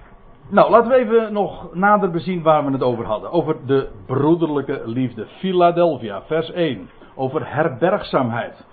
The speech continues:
Daar heb ik trouwens nog een ontdekking over gedaan. Misschien is het wel goed om daarover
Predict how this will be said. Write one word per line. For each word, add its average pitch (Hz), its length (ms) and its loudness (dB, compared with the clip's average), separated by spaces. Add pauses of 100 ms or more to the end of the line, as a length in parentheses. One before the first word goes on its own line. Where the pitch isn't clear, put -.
(120)
Daar 175 100 4
heb 208 80 2
ik 220 60 -6
trouwens 202 280 0
nog 175 80 -2
een 175 100 -6
ontdekking 214 360 -2
over 131 200 -2
gedaan. 120 220 0
Misschien 202 220 -6
is 165 60 -6
het 143 80 -10
wel 143 100 -6
goed 196 160 -8
om 160 120 -10
daarover 131 540 -2